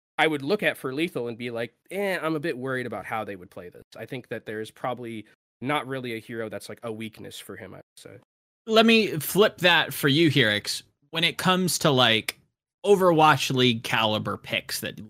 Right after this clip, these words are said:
Speaker 2: you would trust Lethal on to compare with, you know, the Happies of the world or the, the, you know, maybe Decay is an unfair example, but, like, to be able to compete with some of the best of the best that Owl has to offer,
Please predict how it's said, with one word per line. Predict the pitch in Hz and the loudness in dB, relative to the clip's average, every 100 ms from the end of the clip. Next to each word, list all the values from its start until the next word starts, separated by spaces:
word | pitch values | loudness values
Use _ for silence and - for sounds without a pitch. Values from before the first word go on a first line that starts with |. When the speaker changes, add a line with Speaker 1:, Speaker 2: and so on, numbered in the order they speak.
| _ | _
Speaker 2:
you | 110 107 | -8 -4
would | 110 110 | -4 -4
trust | - 123 - 120 | 0 0 0 -4
Lethal | 113 104 104 | -4 -4 -6
on | 98 101 104 | -4 -4 -6
to | |
compare | - 110 107 104 101 92 | -8 -8 -6 -6 -6 -6
with, | 95 - - | -8 -10 -12
you | - 98 | -12 -8
know, | 95 87 - _ _ | -6 -6 -10 _ _
the | 113 107 107 | -8 0 2
Happies | - 113 101 110 104 104 | 4 0 2 2 2 -2
of | 98 | -4
the | 101 | -4
world | 95 92 95 92 92 - | -4 -4 -4 -4 -4 -4
or | 104 98 98 | -2 0 0
the, | 101 98 95 95 92 | -2 0 0 0 -2
the, | 76 98 92 - _ - | -6 -10 -12 -18 _ -6
you | 107 | -4
know, | 95 - 147 | -4 -6 -2
maybe | 160 139 | 2 4
Decay | 120 117 139 110 | 2 2 0 0
is | 107 | 0
an | 101 | -2
unfair | 98 - 98 | -4 -6 -6
example, | 92 - 87 - 98 | -6 -6 -6 -6 -8
but, | 95 - | -8 -2
like, | 95 92 - - - - - _ - 123 | -2 -2 -8 -20 -20 -20 -20 _ -18 -2
to | 131 107 | 0 0
be | 110 147 | 4 4
able | 170 165 | 6 4
to | 156 | 4
compete | 147 131 135 107 | 2 2 0 0
with | 107 | -4
some | - 127 | 0 2
of | 117 | 2
the | |
best | 117 139 - | 2 0 0
of | |
the | 120 | 0
best | 110 107 | 0 -2
that | 104 | -2
Owl | 92 92 | -2 -4
has | 98 95 - | -4 -4 -4
to | |
offer, | 73 82 85 78 | -6 -8 -10 -12